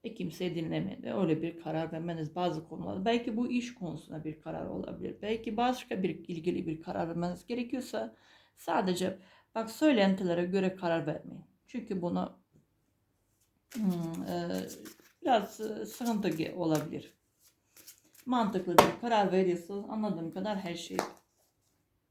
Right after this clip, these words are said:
her şey yolunuza gider. Bu da kader şarkınız var.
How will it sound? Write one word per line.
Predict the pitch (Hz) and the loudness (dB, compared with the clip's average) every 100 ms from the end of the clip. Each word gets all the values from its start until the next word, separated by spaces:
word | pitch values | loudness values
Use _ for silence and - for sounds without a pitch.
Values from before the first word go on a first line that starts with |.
| _ _ _ _ _ _ | _ _ _ _ _ _
her | 208 233 | 0 2
şey | 226 226 | 2 4
yolunuza | 175 180 196 | 4 6 4
gider. | 180 165 | 4 4
Bu | 165 | 2
da | 180 | 2
kader | 185 185 | 4 4
şarkınız | 180 - 165 - 175 151 - | 4 -2 -6 -8 -10 -12 -12
var. | - - | -14 -16